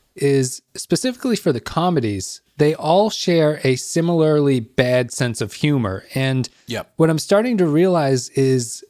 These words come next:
Speaker 1: there seems to be one driving factor in what makes a bad sense of humor or something unfunny.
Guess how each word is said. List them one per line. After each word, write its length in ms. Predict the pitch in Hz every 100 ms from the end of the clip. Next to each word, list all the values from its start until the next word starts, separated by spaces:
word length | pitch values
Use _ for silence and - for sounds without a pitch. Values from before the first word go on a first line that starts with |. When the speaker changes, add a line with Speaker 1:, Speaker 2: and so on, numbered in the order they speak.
| _ -
Speaker 1:
there 180 | 147
seems 300 | 151 208 208
to 100 | -
be 160 | 165 151
one 640 | 127 123 143 160 160 151 - _ -
driving 720 | - 131 143 143 143 135 135 -
factor 680 | - - 123 127 - 151 151
in 200 | - 127
what 220 | 120 139 -
makes 280 | 131 131 131
a 100 | 113
bad 340 | 113 117 113
sense 220 | 135 120
of 100 | 117
humor 340 | - 123 127 127
or 140 | 107
something 340 | - 120 123
unfunny. 580 | 113 110 - 117 123 147